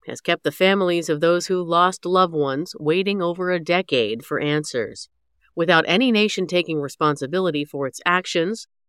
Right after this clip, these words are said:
Libya has been left in the dark about who killed innocent civilians. Countries and international organizations such as nato are not immune to the law and must become more transparent and provide greater accountability for their behavior.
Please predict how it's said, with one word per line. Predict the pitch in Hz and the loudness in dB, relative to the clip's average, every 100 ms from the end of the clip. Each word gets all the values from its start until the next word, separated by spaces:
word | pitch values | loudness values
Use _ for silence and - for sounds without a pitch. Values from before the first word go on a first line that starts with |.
| - | -4
Libya | 170 160 147 | 0 4 4
has | 147 | 2
been | 151 156 | 0 0
left | 165 165 165 | 2 0 0
in | 160 | 0
the | |
dark | 156 185 185 | 4 4 4
about | 147 143 139 | 0 -2 -2
who | 180 | -4
killed | 160 196 190 - | -2 0 0 0
innocent | 202 220 180 170 | -2 -2 -2 -6
civilians. | - 175 208 240 143 - - - _ _ _ _ _ | -4 0 0 0 -2 -6 -12 -20 _ _ _ _ _
Countries | - 202 190 170 185 | 4 4 4 0 2
and | 160 165 | 2 2
international | 190 190 185 170 185 | 2 4 4 2 -2
organizations | 160 180 175 160 170 185 180 - | 0 -2 -2 0 2 0 -2 -2
such | 170 156 | -2 0
as | 156 | -2
nato | 156 165 233 220 175 226 | 0 0 2 2 2 2
are | 156 156 | 0 -2
not | 165 208 | 2 2
immune | 202 196 208 208 | 2 2 2 2
to | 190 190 | 2 2
the | 185 | 2
law | 185 233 139 - _ _ _ | 4 4 2 0 _ _ _
and | 113 120 | -8 -6
must | 147 - | -6 -6
become | 156 165 160 | -4 -2 -2
more | 165 170 | -2 -2
transparent | 151 175 147 - - 240 165 143 - - | -2 0 0 -2 2 4 4 0 -6 -20
and | 135 | -14
provide | 131 143 139 139 | -4 0 0 0
greater | - 185 160 | -2 0 0
accountability | 123 170 165 127 190 170 131 | -2 -4 -4 -2 -2 -2 -6
for | 113 160 165 | -6 -4 -2
their | 127 | -2
behavior. | 156 143 151 151 101 - | -2 0 0 0 -6 -8